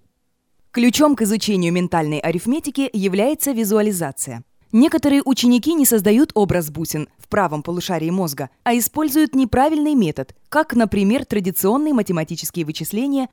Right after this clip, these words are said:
или счет на пальцах. Для таких учеников абак New Era подает сигнал с помощью бусин разного цвета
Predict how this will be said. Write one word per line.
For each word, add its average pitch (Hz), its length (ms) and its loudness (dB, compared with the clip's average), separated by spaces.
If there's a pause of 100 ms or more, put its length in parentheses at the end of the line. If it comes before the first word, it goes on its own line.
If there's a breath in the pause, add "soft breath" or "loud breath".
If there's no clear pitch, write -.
(100)
или 320 200 2
счет 196 280 -2
на 180 120 0
пальцах. - 540 -10 (180)
Для 220 220 2
таких 220 320 -2
учеников 185 600 -2 (100)
абак 180 420 2
New 190 160 2
Era 147 320 -2 (120)
подает 233 440 2
сигнал 233 460 2
с - 100 -12
помощью 254 440 -2
бусин 302 380 -2
разного 220 380 0
цвета 220 420 -4